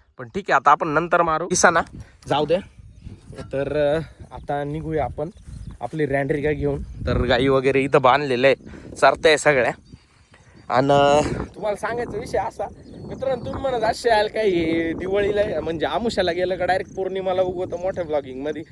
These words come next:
तर काय करता, काय होतं, एडिटिंगला ना वेळच पुरत नाही, त्यामुळं सगळ्या गोष्टी मॅनेज होणं जरा अवघड होऊ राहिलं. कारण कसं, आपल्याकडं एक हँडसेट असल्यामुळं सगळ्या गोष्टी एकावरच येत्या. अं, कम्प्युटर जो आहे, कम्प्युटर बंद झाल्या कारणाने आता मला Mac-च घ्यायचा आहे,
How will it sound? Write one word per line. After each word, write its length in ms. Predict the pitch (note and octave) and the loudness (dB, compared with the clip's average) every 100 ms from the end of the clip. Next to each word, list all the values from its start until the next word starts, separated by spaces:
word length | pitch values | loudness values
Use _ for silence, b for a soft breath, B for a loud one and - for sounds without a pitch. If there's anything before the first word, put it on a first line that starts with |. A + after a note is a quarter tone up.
| B B - | B B -8
तर 80 | E3 | -4
काय 240 | G#3 A#3 | 0 0
करता, 260 | A3 A3+ A3 | 0 -4 -4
काय 220 | G3+ A#3 | -2 0
होतं, 240 | A#3+ F3 | 0 0
एडिटिंगला 580 | F#3 G#3 G3+ G3 A3+ A#3+ | -2 -4 -6 -6 -4 -4
ना 120 | F#3+ | -2
वेळच 380 | G3+ G3+ A3 A3 | -2 -2 -2 -4
पुरत 340 | - G#3 G#3+ | -6 -6 -6
नाही, 180 | G#3+ G3 G#3 B B B | -6 -10 -10 B B B
त्यामुळं 440 | E3 E3+ G3 G3+ G#3 | -6 -4 -2 -2 -2
सगळ्या 340 | A3+ G#3+ G3 | -2 0 0
गोष्टी 320 | F#3 G#3+ - | 0 -4 -6
मॅनेज 400 | G3+ E3+ F3+ F#3 | -4 -2 -2 -4
होणं 340 | G3 F#3+ E3 E3+ | -2 0 0 0
जरा 200 | D#3+ E3 | 0 0
अवघड 320 | E3 G3+ G#3 | 0 2 2
होऊ 200 | G3 D3 | 2 0
राहिलं. 280 | C#3 E3 D#3+ E3+ B B B - | 0 0 -2 -6 B B B -4
कारण 280 | D3 F3 G3 | -2 -2 -4
कसं, 240 | G#3 F3+ | -2 0
आपल्याकडं 600 | E3+ E3+ G3+ G3+ F#3+ G3+ D#3 | 0 0 -2 0 0 -2 -2
एक 140 | F#3+ - - | -4 -6 -4
हँडसेट 380 | G#3 G#3+ F#3+ E3 | -2 -2 -4 -4
असल्यामुळं 520 | E3+ - F#3 D3 C#3+ | -6 -6 -6 -2 -4
सगळ्या 320 | - F#3+ G3 | -2 -2 -2
गोष्टी 340 | F#3 A3 - D#3+ | -4 -8 -6 -4
एकावरच 480 | - E3 F3 F3 D3+ | -2 -2 -2 -2 -4
येत्या. 240 | C3 D3+ - B | -4 -6 -8 B
अं, 420 | B - D3 D3+ D3 | B -10 -4 -2 -2
कम्प्युटर 480 | F3+ F3+ F3+ - F#3+ | -2 -2 -6 -4 -4
जो 140 | F3 F#3 | 0 2
आहे, 160 | E3+ | 2
कम्प्युटर 420 | D#3+ E3+ E3+ E3 | 0 -6 -6 -8
बंद 320 | D#3+ D3+ F3 F#3 | -6 -4 -2 0
झाल्या 320 | F3 D#3 B2 | 0 0 -2
कारणाने 420 | C3+ B2+ C#3 C#3+ | -4 -4 -6 -6
आता 200 | C3+ C#3+ | -6 -4
मला 200 | C#3 D3 | -4 -4
Mac-च 380 | D3+ D#3+ F#3 D#3 | -4 -6 -8 -4
घ्यायचा 300 | E3+ B2+ | -2 -2
आहे, 100 | A#2 | -6